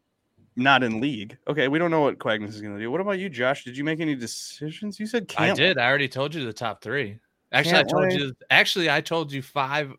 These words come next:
Speaker 2: out of the six.
Speaker 1: I don't
Speaker 2: Can you
Speaker 1: remember.
Speaker 2: remember?
Speaker 1: No.
Speaker 2: Okay, the three I told you were the top three of four in the model. Cantlay, Homa, Iceberg.
Speaker 1: Uh-huh.
Speaker 2: And then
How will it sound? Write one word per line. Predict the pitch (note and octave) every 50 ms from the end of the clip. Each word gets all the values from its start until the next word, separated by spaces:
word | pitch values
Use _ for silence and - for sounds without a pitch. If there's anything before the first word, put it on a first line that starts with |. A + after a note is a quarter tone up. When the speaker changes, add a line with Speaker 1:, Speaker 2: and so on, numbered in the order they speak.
| _ _
Speaker 2:
out | - G#2+ B2+ B2+
of | B2+ B2+ B2
the | A#2+ B2 B2 A#2+
six. | - - - - - _ - - - _ _ _ _ _ _ _ _
Speaker 1:
I | - C#3 D#3+
don't | E3+ F3
Speaker 2:
Can | D#3+ C#3+
you | C#3+
Speaker 1:
remember. | B2+ A#2+ A2 G#2 G#2
Speaker 2:
remember? | G#2 A#2 C#3+ F#3+ B3+ - _ _ _ _ _ _ _ _
Speaker 1:
No. | - B2+ C#3 A#2+ G#2 G2+ _ _ _ _ _ _ _ _ _ _ _ _ _ _ _ _ _ -
Speaker 2:
Okay, | A#2 B2 B2+ C3+ A#2+
the | G#2+ G#2+ G2+
three | - - C3+ C#3+ D#3+ F3 F3+ D#3+
I | C#3 C3+
told | C3 - C3+ B2+ A#2+ A2+
you | A2+ A2 A2 G#2+ A2
were | A2 A2 A2 G#2+ G#2+ G#2+
the | G#2 G#2+
top | G#2 - - A2+ A2 A2 - _ _ _
three | - - B2 A#2+ A#2+ A2+
of | G2+ -
four | - G#2+ G#2 G2+ G2+
in | G2
the | G2
model. | F#2 G2 G2 G2 F#2+ F#2 F2 E2+ _
Cantlay, | - - A#2 G#2+ A2 G2+ F#2 A2+ A#2 A#2 B2 C3 C3+ _ _ _ _ _
Homa, | _ B2 A#2 A2+ A2 A2+ A2+ A2+ A#2 B2 - _ _ _ _ _ _ _ _ _ _ _ _ _
Iceberg. | - A2+ G#2 - - - F#2+ F#2+ F#2 G2 A#2+ B2+ _ _ _ _ _ _ _ _ _ _
Speaker 1:
Uh-huh. | - A2 G#2+ G#2+ A2 G#2 G#2 G#2+ C#3 - _ _ _ _ _ _ _ _ _ _ _ _ _ _ _ _ _ _ _ _ _ _
Speaker 2:
And | - A2 G#2+ G#2+
then | G#2+ A#2+ D3+ E3+ E3+ D#3 D3 C#3+ C#3+ D3 D3+